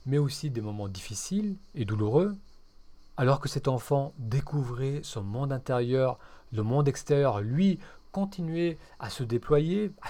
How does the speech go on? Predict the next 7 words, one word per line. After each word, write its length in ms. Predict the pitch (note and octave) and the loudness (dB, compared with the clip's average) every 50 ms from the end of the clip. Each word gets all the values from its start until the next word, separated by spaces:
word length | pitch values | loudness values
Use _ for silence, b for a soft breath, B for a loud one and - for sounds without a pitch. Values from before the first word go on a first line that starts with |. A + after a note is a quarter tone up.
| - - - | -10 -8 -6
toute 160 | - B2 G#2 | -6 -4 -2
vitesse, 600 | B2+ D3 D3 - F3+ F#3 G#3 G3+ F#3+ F#3+ - - - - | -4 -4 -2 -2 -2 0 0 -2 -4 -6 -10 -16 -18 -12
amenant 520 | - C#3+ C3 C3 B2+ C3 B2+ C3 C3+ C3 B B B B B - | -8 -6 -4 -2 -2 -2 0 0 -2 -2 B B B B B -8
des 180 | A#2 A2 G2+ A2 | -6 -4 -2 -2
instants 340 | A2+ G#2+ - - B2 A2+ A2 | -2 -2 -4 -4 -4 -2 0
de 120 | A#2 C3+ | 0 0
joie 480 | B2 C3+ C#3+ D#3+ F3+ F#3 F#3+ G3 F#3 | 0 2 4 6 8 8 8 6 2